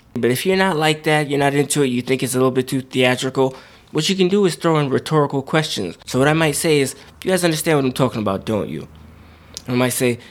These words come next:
"Could you imagine how I might have felt walking onto that train and seeing people just move away from me? That was sad, wasn't it?" They can't say whether it was sad or not because they weren't in my position, but they might start thinking,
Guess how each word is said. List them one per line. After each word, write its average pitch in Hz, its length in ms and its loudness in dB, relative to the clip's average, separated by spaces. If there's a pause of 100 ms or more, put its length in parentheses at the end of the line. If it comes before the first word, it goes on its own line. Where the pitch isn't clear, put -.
"Could 151 180 -2
you 196 120 2
imagine 175 360 0
how 151 200 0
I 139 40 0
might 139 180 2
have 120 100 -4
felt - 320 -2
walking 123 400 0
onto 117 240 0
that 104 140 -2
train 120 300 0
and 104 80 -4
seeing 117 200 -4
people 117 280 -6
just 107 200 -6
move 117 160 -2
away 107 240 2
from 113 200 -8
me? 90 140 -10 (420)
That 147 140 0
was 139 120 0
sad, 147 280 0
wasn't 120 300 -2
it?" 87 120 -8 (680)
They 220 140 0
can't 208 220 -2
say 165 160 0
whether 127 180 2
it 110 60 -2
was 110 140 -2
sad 139 240 0
or 127 60 -2
not 156 200 0
because 127 180 -4
they 120 60 -2
weren't 135 280 0
in 127 60 2
my 120 120 0
position, 147 540 -2
but 131 140 -2
they 139 100 -2
might 147 200 0
start 135 320 -4
thinking, 139 560 -2